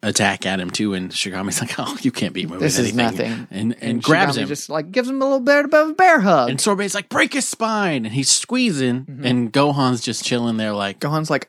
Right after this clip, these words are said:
Speaker 2: "Uh, I see where this is going. I'm
Speaker 1: He
Speaker 2: gonna
Speaker 1: wa-
Speaker 2: have to beat you, aren't I?"
Speaker 1: He's like, "People like you really kinda make me angry."
Speaker 2: Mm-hmm.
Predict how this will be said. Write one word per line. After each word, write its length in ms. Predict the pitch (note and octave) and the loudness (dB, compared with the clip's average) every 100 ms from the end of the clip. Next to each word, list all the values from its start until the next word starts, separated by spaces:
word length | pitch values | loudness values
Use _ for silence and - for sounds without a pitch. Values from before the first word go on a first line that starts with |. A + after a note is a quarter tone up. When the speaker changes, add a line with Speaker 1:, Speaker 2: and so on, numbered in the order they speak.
| _ | _
Speaker 2:
"Uh, 360 | C#3+ C3+ C3 A2 | -2 -2 -2 -2
I 80 | D3 | -2
see 160 | C#3+ C#3+ | 4 4
where 140 | C3 | 6
this 180 | A#2+ A#2 | 4 -2
is 80 | A#2 | -2
going. 500 | A#2+ A#2 A2+ A2+ A#2 - _ _ - | 0 2 0 -2 -6 -12 _ _ -6
I'm 60 | |
Speaker 1:
He 60 | C#3 | 2
Speaker 2:
gonna 140 | C#3 C3 | 4 4
Speaker 1:
wa- 40 | |
Speaker 2:
have 240 | B2+ B2 - | 2 -2 -2
to 60 | |
beat 220 | A#2+ B2 B2 | 0 0 0
you, 200 | A#2 A#2+ | -2 0
aren't 260 | A#2+ A#2+ | -2 -2
I?" 340 | B2 A#2 A#2 B2 | -2 -2 -2 -4
Speaker 1:
He's 220 | C3+ B2+ | -6 -6
like, 200 | B2 - _ _ _ _ _ _ _ _ - | -8 -10 _ _ _ _ _ _ _ _ -2
"People 260 | - C#3+ C#3+ | 2 4 4
like 240 | B2 A#2 | 2 2
you 160 | A#2 A2 | -4 -2
really 220 | G#2+ G#2+ | -4 -6
kinda 240 | - G#2 G2+ | -6 -6 -6
make 320 | G2 G2 F2 | -10 -12 -12
me 140 | F#2+ G2 | -12 -8
angry." 400 | G2+ G#2+ G2+ G#2 | -8 -8 -10 -6
Speaker 2:
Mm-hmm. 520 | B2 B2+ B2+ B2+ | -4 -2 -2 -2